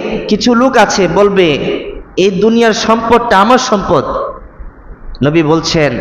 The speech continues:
জান্নাতে তার কোনো সম্পদ নাই বলে দুনিয়ার সম্পদকে সে নিজের সম্পদ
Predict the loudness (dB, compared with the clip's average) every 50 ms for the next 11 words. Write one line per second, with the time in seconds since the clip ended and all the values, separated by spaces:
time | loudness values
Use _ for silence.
0 | -6 -4 -2 0 2 2 2 2 2 2 0 0 0 -2 -4 -2 0 2 2 2
1 | 0 0 0 0 0 0 0 -2 -2 0 0 -2 0 0 2 2 2 2 2 2
2 | 2 2 2 2 0 0 0 0 2 2 2 0 0 0 -2 -2 -2 -2 -2 -2
3 | -2 -2 -2 -4 -2 -2 0 0 0 0 0 -2 -2 -2 -2 -2 -2 -2 -2 -2
4 | 0